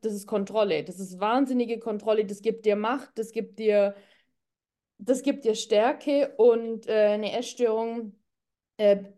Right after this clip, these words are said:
hat ja meistens einen, äh, psychischen, seelischen Hintergrund und, äh,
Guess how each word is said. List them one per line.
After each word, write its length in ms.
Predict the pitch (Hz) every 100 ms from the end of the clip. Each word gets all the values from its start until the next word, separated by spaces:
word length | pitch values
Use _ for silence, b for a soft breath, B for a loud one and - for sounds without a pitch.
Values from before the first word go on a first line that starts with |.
| -
hat 140 | 214 214
ja 80 |
meistens 500 | 196 208 233 220 202 214
einen, 380 | 196 190 190
äh, 260 | 185 180 180
psychischen, 460 | 180 254 240 233 214
seelischen 560 | 220 254 285 277 269
Hintergrund 800 | 269 262 285 302 285 240 262 269
und, 320 | 220 208 202 202
äh, 640 | 196 190 190 190 185